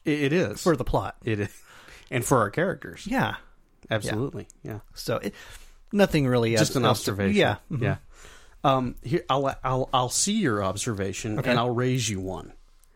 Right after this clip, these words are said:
Speaker 1: Because I've been thinking a lot about this in the week or two that I've had a chance to watch this a couple of times.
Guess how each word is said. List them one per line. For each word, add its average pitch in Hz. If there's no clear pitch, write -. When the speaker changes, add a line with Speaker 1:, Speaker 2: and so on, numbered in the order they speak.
Speaker 1:
Because 131
I've 143
been 147
thinking 156
a 113
lot 127
about -
this -
in 107
the 101
week 110
or 104
two 98
that 117
I've 107
had 110
a 101
chance 101
to -
watch 101
this 101
a 110
couple -
of 98
times. 101